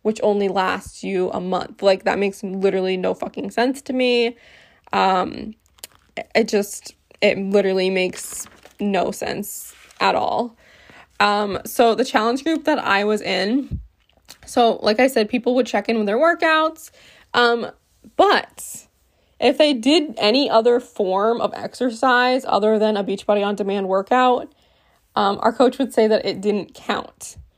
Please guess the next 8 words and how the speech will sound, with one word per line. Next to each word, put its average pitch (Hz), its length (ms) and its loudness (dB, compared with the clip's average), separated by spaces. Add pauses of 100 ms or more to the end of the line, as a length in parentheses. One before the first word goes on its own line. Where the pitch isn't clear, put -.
(380)
which 247 280 4
I 233 140 2
thought 254 180 2
was 226 120 -2
pretty 202 200 -2
fucked 202 300 -4
up. - 320 -8 (440)
Um, 196 640 2